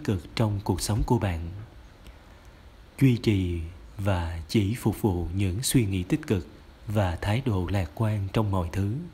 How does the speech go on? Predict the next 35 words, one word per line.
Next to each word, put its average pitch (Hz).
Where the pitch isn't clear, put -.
Điều 117
này 90
sẽ -
dẫn 104
đến 104
những 117
hành 92
động, 85
hoàn 87
cảnh 92
tích 151
cực 101
và 101
do 104
đó 104
dẫn 107
đến 107
kết -
quả 92
tốt 131
đẹp. 98
Dãy 107
số 123
thiên 117
thần 87
một 104
năm 107
một 107
năm 107
được 110
thiên 120
thần 98
của 113
bạn 87
hiển 107